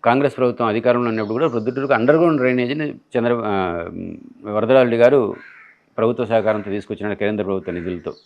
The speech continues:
అప్పుడు వివే-, అప్పటి ఎంపీ వివేకానంద రెడ్డి గారి సహకారంతో. కానీ ప్రొద్దుటూరు ఏంటంటే ఒక ఫ్లాట్ ల్యాండ్, ఒక చ-, పూర్తిగా పల్లపు ప్రాంతం. మురుగునీరు ఒకవైపు నుంచి ఒకవైపు పారాలంటే అండర్‌గ్రౌండ్ డ్రైనేజీ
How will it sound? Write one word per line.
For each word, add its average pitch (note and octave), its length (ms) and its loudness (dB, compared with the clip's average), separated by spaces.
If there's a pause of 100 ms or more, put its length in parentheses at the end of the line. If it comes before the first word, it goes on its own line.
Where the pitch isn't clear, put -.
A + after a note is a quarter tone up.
(140)
అప్పుడు F2+ 220 -8
వివే-, F#2+ 240 0
అప్పటి F#2+ 260 -4
ఎంపీ F#2 220 -4
వివేకానంద F#2+ 460 -2
రెడ్డి E2+ 180 -6
గారి E2 240 -6
సహకారంతో. G2 520 -4 (1080)
కానీ D#3 180 6
ప్రొద్దుటూరు C#3+ 400 4
ఏంటంటే D#3+ 220 2
ఒక C3+ 100 -8
ఫ్లాట్ C#3+ 500 6
ల్యాండ్, A2+ 280 2 (880)
ఒక G2 80 -4
చ-, A2 260 2 (160)
పూర్తిగా D#3+ 300 2
పల్లపు C#3 340 6
ప్రాంతం. A2+ 380 -2 (1120)
మురుగునీరు F3 480 8
ఒకవైపు D3+ 380 8
నుంచి D#3+ 180 2
ఒకవైపు C#3 400 4
పారాలంటే C3 500 6
అండర్‌గ్రౌండ్ C#3 640 4 (280)
డ్రైనేజీ A#2 520 2